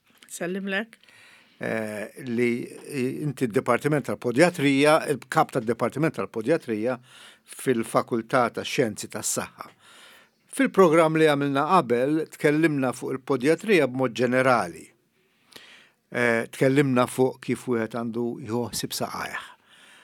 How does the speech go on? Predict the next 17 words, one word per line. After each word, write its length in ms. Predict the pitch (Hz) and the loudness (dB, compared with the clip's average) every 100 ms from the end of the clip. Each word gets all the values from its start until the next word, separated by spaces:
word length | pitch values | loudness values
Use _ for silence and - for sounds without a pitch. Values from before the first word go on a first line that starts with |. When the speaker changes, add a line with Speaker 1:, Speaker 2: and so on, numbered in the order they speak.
| _ _ | _ _
Speaker 2:
U 80 | 208 | -4
tkellimna 560 | 185 214 147 117 120 135 | 2 2 2 2 4 2
wkoll 380 | 131 113 110 120 | 2 0 0 -4
fuq 320 | - - 113 - _ _ _ _ _ _ _ | -10 -6 -6 -6 _ _ _ _ _ _ _
x'jista' 800 | - - 185 160 - 165 160 165 _ _ | -8 2 2 2 2 4 4 0 _ _
jinqala 680 | - 156 165 - 170 113 92 - _ _ | 0 0 0 2 2 2 -6 -12 _ _
fis-saqajn 760 | - 120 - 107 - 107 101 147 156 _ _ _ _ _ _ _ _ - _ | -8 -6 -6 -8 -10 -8 -6 -8 -10 _ _ _ _ _ _ _ _ -20 _
u 80 | 147 | -2
kif 260 | - 151 120 | 2 0 2
nistgħu 420 | 117 - 117 110 - | -4 0 0 0 0
anka 380 | 123 117 - 113 - - - 135 | -2 0 -4 -6 -6 -20 -14 -2
nevitaw 640 | 131 110 113 113 110 110 - _ _ _ _ _ _ | -2 0 -2 -2 -2 -4 -8 _ _ _ _ _ _
milli 600 | 135 135 113 110 113 113 143 | -6 -4 -2 0 0 0 -2
ikolna 380 | 123 104 104 101 | -4 -4 -4 -6
problemi 640 | - 123 104 104 98 101 | 0 0 0 -2 -2 -4
aktar 400 | 107 131 - 123 120 | -6 -8 -6 -6 -2
serji. 520 | - 127 101 80 | 2 2 2 -6